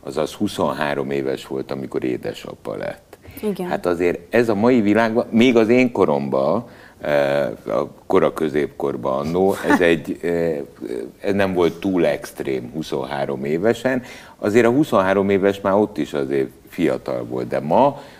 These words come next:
Speaker 1: huszonhárom évesen fiúként apukává válni, hát az azért, eh,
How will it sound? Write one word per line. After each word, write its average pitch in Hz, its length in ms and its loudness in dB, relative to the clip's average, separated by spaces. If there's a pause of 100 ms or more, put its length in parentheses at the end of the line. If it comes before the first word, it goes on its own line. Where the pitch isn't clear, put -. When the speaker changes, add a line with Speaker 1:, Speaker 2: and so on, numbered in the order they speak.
(140)
Speaker 1:
huszonhárom 95 760 2
évesen 80 640 -2
fiúként 117 1040 2 (580)
apukává 127 680 4
válni, 131 400 2
hát 123 240 0
az 120 140 -2
azért, 127 420 4
eh, - 220 -6